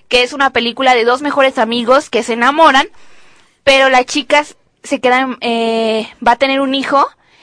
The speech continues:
entonces ya no se pueden ir a estudiar juntos la carrera. Y también está el dilema ahí, tiene una bonita enseñanza. Yo creo que se la recomiendo mucho para que las vean,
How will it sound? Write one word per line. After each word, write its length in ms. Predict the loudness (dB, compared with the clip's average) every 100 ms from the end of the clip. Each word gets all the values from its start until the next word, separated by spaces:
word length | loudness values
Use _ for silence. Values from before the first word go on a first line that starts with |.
| _ _
entonces 360 | -10 -8 -10 -2
ya 120 | -2
no 80 | -2
se 100 | -4
pueden 300 | -2 -2 -2
ir 80 | -6
a 20 |
estudiar 320 | -6 -2 -2
juntos 440 | -2 -6 -2 -4 -2
la 120 | -6
carrera. 540 | -6 -4 -2 0 -2 -6 -20 -14
Y 300 | -6 -4 -2
también 340 | -2 0 0 -2
está 220 | 0 0
el 80 | 0
dilema 340 | -2 -2 -2
ahí, 280 | 0 0 -2
tiene 280 | -4 -4 -4
una 400 | -6 -12 -4 2
bonita 260 | 2 2 -4
enseñanza. 760 | -4 -4 0 0 0 0 2 0 -4 _ _ _ _
Yo 120 | -4 0
creo 180 | 0 0
que 460 | 0 2 0 -4
se 80 | -4
la 120 | -2
recomiendo 420 | -2 -4 -6 -6 -6
mucho 280 | -8 -8
para 180 | -2 -2
que 120 | -2
las 200 | -8 -8 -4
vean, 300 | 0 0